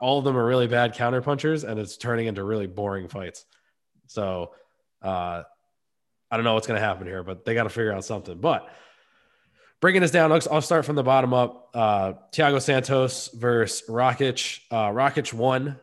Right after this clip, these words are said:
by decision, and, you know, Santos has just kinda faltered his last few fights. He fought Glover Teixeira his last fight. He got dominated on the ground. He got kinda exposed.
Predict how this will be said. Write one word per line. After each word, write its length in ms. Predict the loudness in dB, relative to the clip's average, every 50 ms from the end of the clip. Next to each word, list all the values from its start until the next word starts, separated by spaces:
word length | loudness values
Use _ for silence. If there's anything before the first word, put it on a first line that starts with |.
| _ _ -4
by 300 | 0 2 2 2 2 0
decision, 720 | -4 -8 -10 -4 -2 0 0 0 0 -2 -4 -6 -8 -12 -16 _
and, 800 | -6 -2 -2 0 0 0 -2 -2 -2 -4 -4 -6 -8 -10 -12 -14 -16 -18 -20 _ _ _
you 80 | -6 -4
know, 100 | -4 -4
Santos 600 | -6 -6 -4 -2 -2 -2 -2 -2 -4 -6 -6 -6 -8
has 180 | -8 -8 -8
just 280 | -8 -8 -8 -8 -8 -8
kinda 580 | -6 -6 -4 -4 -4 -6 -6 -6 -8 -8 -12 -14 _
faltered 440 | -4 -2 -2 -2 -2 -2 -4 -4 -4
his 140 | -4 -4
last 280 | -4 -2 -4 -4 -4 -6
few 140 | -10 -12 -10
fights. 340 | -8 -6 -4 -4 -6 -6 -10
He 240 | -12 -12 -14 -14 -16 _ _ _ _ _ _ _ _ _
fought 520 | _ -6 -4 -2 -2 -4 -6 -10 -16 _ _
Glover 220 | -6 -4 -4 -4 -4
Teixeira 480 | -6 -6 -6 -2 0 2 2 2 2
his 120 | 0 0 0
last 300 | 0 2 2 0 -2 -2
fight. 180 | -2 -2 -2
He 60 | -2
got 180 | -4 -4 -4 -2
dominated 640 | -2 -2 -2 -2 -2 -2 -2 -2 -2 -2 -4 -6 -10 -18 _ _ _
on 120 | -8 -8 -8
the 80 | -8
ground. 480 | -6 -2 0 0 2 0 0 -2 -4 -6
He 100 | -6 -4
got 320 | -2 -2 -2 -4 -8 -8
kinda 220 | -4 -2 -2 -2 -4
exposed. 640 | -6 -8 -10 -8 -6 -4 -4 -4 -4 -6 -8 -14